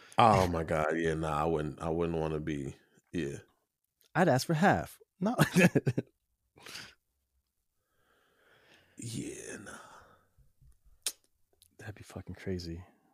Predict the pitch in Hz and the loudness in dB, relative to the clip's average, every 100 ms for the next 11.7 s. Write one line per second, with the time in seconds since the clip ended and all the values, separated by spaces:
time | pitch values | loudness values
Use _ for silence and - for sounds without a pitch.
0 | _ _ 104 92 85 - - 58 98 _ | _ _ -8 -6 -6 -8 -10 -12 -16 _
1 | - 60 71 - - - - - - - | -20 -16 -16 -16 -20 -16 -16 -14 -14 -12
2 | - - 57 - - - - - - - | -12 -12 -14 -14 -16 -16 -16 -16 -16 -6
3 | 113 104 92 85 - _ 127 135 117 123 | -2 -2 -4 -10 -18 _ -4 0 0 -2
4 | 123 - 110 - 113 104 104 98 95 107 | -4 -4 -4 0 0 2 2 0 -2 -2
5 | 101 - _ _ _ _ _ _ _ _ | -4 -4 _ _ _ _ _ _ _ _
6 | _ _ _ _ _ _ _ _ 110 98 | _ _ _ _ _ _ _ _ -8 -6
7 | 92 90 92 - _ _ _ - 156 - | -6 -10 -14 -20 _ _ _ 6 6 6
8 | 117 160 156 117 - 143 - 127 - - | 8 10 10 6 2 0 0 -6 -4 -2
9 | - - 127 117 107 101 104 139 139 165 | -2 -2 -2 0 0 -2 0 0 4 2
10 | 165 - 151 165 135 113 - - 175 - | 2 2 2 4 0 0 -2 2 2 2
11 | 113 117 - 117 107 104 | 2 2 4 2 2 0